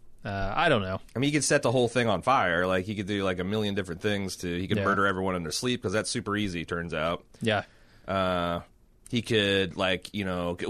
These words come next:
Speaker 2: I, I'm also wondering how much of this zombie tactic would work. Like, could you take a literal pin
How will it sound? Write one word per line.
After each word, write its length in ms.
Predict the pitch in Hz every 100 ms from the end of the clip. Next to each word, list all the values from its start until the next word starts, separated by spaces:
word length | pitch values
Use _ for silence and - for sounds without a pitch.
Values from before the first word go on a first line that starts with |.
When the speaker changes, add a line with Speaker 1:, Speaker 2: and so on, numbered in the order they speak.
| 127 120
Speaker 2:
I, 280 | 135 147 156
I'm 180 | 151 156
also 220 | 202 180
wondering 680 | 143 139 127 123 117 113 107 _ - - - - _ _ _ -
how 220 | - 139
much 260 | 139 127 117
of 120 | 110
this 140 | 101 101
zombie 360 | 104 104 101
tactic 400 | 95 104 95 85
would 80 | 78
work. 320 | 82 113 90
Like, 120 | 90 85
could 180 | 90
you 80 | 104
take 240 | 110 117 95
a 60 |
literal 380 | 92 98 101 92
pin 580 | - 110 95 87 82 80